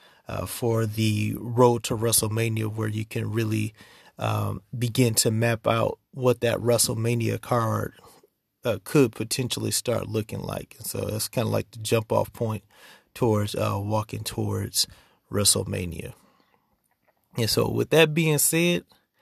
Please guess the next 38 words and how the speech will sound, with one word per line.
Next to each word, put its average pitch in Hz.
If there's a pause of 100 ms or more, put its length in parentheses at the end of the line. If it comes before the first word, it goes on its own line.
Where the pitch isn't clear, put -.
(420)
uh, 120 (100)
thanks 160
for 139
listening 160
today. 151 (300)
Sorry 160
it's 143
been 151
so 151
long 147
once 139
again, 143 (220)
but, 101 (380)
you 107
know, 101
it's, 120
uh, 90 (260)
you 131
know, 110
we're 117
back 135
and, 113 (200)
and 123
gonna 120
be 117
consistent, 120
and, 107 (380)
and 107
look 117
out 120
for 123
another 117
episode 117
of 113 (380)
the, 117
uh, 101 (1120)
the, 107
um, 104